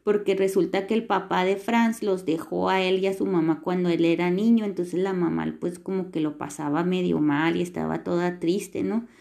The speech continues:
Entonces eso despertó, eh, en, en él como niño unas ganas de proteger a su mamá y de cuidarla.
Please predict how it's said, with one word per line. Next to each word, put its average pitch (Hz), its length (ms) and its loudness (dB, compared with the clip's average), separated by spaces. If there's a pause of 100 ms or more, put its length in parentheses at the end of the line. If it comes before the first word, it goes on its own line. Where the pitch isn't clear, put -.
(220)
Entonces 175 640 -2
eso 180 300 0
despertó, 170 640 -2
eh, 165 240 -2
en, 180 240 2 (100)
en 175 260 4
él 160 220 0
como 190 320 -2
niño 208 400 0
unas 175 540 2
ganas 175 360 2
de 180 120 -2
proteger 175 560 -4
a 160 100 -4
su 190 140 -4
mamá 180 600 2 (920)
y 156 140 -2
de 147 180 0
cuidarla. 196 800 0